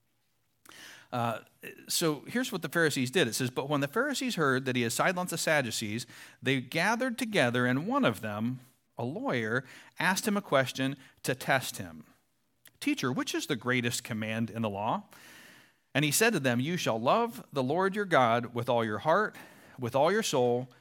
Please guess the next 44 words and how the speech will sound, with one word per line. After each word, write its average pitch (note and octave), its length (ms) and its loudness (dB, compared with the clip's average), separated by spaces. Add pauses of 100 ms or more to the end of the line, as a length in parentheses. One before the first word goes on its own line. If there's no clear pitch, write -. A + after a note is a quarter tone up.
and A2 80 -6
with A2+ 100 -4
all B2 160 4
your A#2 100 2
mind. G#2 420 -4 (500)
This F3 220 2
is C#3+ 140 -2
the B2+ 100 -2
great D#3+ 440 -2 (220)
and B2 160 -4
first D3+ 320 -2
commandment, A#2+ 540 0
and A#2 100 -4
a A2+ 60 -4
second G#3+ 420 0
is A#2+ 160 -2
like E3 240 0
it. G#2+ 140 -8
You A#2 140 -4
shall G#2+ 260 -4
love D#3+ 240 -2
your G3 140 -6
neighbor A#2+ 520 -2 (340)
as A#2 220 -2
yourself. A2 640 -6 (380)
On A2+ 160 -4
these F#3+ 280 -2
two G3+ 220 -6
commandments, A#2 680 -2 (360)
uh, G#2+ 160 -4
depend A2+ 440 -4 (100)
all A2+ 680 -2
the A2+ 100 -2
law G#2+ 520 0
and G#2+ 100 -4
the G2+ 60 -8
prophets.'" G2+ 680 -6 (400)
Basically, C#3 400 2
all D3+ 320 0
of C#3+ 100 0
Scripture - 380 -8
to G#2+ 140 -4
that G#2 180 -8
point. F2+ 300 -14